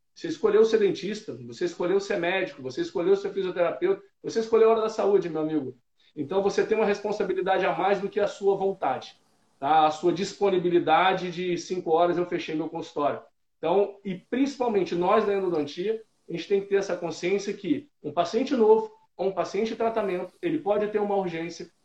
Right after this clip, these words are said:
e a nossa função, sempre que possível, é estar disponível, deixar, eu, eu faço uma coisa que para muitos não é comum, mas o paciente tem acesso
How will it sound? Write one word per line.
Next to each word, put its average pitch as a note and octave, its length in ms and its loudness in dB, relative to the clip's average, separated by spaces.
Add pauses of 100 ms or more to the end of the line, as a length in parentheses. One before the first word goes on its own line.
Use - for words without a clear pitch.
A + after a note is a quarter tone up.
e D#3+ 80 -6
a D#3+ 80 -2
nossa F3+ 240 -4
função, F3 460 -4
sempre A3 400 -4
que A3+ 100 -10
possível, E3+ 540 -10 (180)
é D#3 100 -4
estar F#3+ 220 0
disponível, E3+ 640 -4 (280)
deixar, D#3 840 0
eu, D3+ 100 2
eu D#3 260 -2
faço F#3 420 0
uma E3 160 -4
coisa F3+ 240 0
que - 100 -20 (400)
para F3 140 2
muitos G3 360 0
não F3 140 0
é F3 80 0
comum, E3+ 300 0
mas E3 220 -2
o - 260 -20
paciente F#3+ 500 -2
tem A#3 180 2
acesso - 680 -4